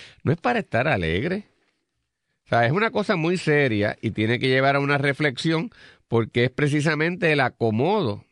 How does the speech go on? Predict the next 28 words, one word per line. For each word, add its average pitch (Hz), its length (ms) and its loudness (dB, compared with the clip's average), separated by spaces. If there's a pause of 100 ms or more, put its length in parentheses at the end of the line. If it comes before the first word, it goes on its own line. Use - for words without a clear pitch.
(420)
de 104 400 -2
cómo 165 720 -2
en 135 260 0
nuestra 160 360 -2
sociedad 170 500 0 (640)
coexiste 127 880 -2
un 139 160 0
gobierno 147 720 0 (240)
que 104 80 -4
está 95 220 -2
para 98 200 0
proteger 98 420 0
a 110 60 0
los 110 160 -2
ciudadanos, 143 640 2 (480)
a 104 80 2
la 101 140 0
misma 113 360 2
vez 143 180 2
de 135 60 0
un 151 140 0
pueblo 175 580 0
que 110 160 -2
tiene 98 260 -2
unos 117 200 -2
derechos 127 440 0
y 127 100 0
unas 127 300 0